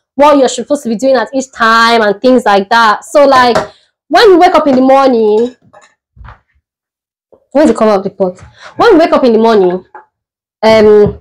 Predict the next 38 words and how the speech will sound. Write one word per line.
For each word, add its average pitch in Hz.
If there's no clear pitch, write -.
the 294
first 392
thing 320
we 262
both 269
say 220
is, 190
"Good 381
morning, 269
how 233
are 196
you? 226
Did 208
you 240
sleep 254
well?" 196
Just 262
checking. 208
And 233
it's, -
it 269
just 359
feels, 262
and 302
I'm 285
telling 320
you, 247
every 330
morning 262
for 233
the 208
last 214
five 190
years 180
that 165
we've 170
been 165
married, 165